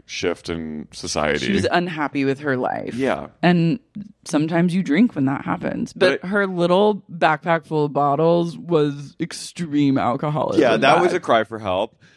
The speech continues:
Speaker 1: I think you can, but I don't think she's, like, a true in her bones alcoholic. I've never
Speaker 2: No.
Speaker 1: seen Miranda, like, the old Miranda, like, never.
Speaker 2: I think she could just do the Sheena plan,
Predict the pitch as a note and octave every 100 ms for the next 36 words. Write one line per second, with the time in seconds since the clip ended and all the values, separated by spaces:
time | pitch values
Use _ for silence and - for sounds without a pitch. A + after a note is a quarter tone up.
0 | _ C3 D3 F3 D#3 D#3+ C#3+ - _ -
1 | C3 D3 D#3+ E3 D3+ C3+ C3+ B2 A2 -
2 | - A2+ A2+ F2+ G2 G2 F2+ F2 E2+ E2
3 | E2 D#2+ E2 E2 E2 D#2 D#2 D#2+ - G2+
4 | G#2 G2+ G#2+ - A2 G#2 F#2+ F#2 F2+ E2
5 | F#2+ - A2 G2+ G#2+ A#2 A#2 G#2 G#2 -
6 | - G#2+ G#2 F#2 A#1+ G#1 - _ G#3 A3+
7 | A#3+ - C#4 D4 G#3+ F#3+ - - - F3+
8 | E3+ - - D3+ F3 D#3+ D#3+ - - D#3+
9 | D3+ C#3+ C3+ C3+ D3+ - _ _ _ _
10 | _ - E3 B2 D#2 D#2 F2 E3